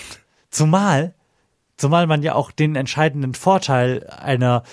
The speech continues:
dicht mit Kernkraftwerken bepflasterten E U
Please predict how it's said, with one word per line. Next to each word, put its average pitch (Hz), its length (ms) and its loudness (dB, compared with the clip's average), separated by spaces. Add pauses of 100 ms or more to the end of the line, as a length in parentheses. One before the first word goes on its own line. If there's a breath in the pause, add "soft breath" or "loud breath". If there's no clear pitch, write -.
(260 loud breath)
dicht 196 320 0
mit 127 200 -2
Kernkraftwerken 139 1160 0
bepflasterten 139 920 -2
E 151 120 -2
U 147 280 0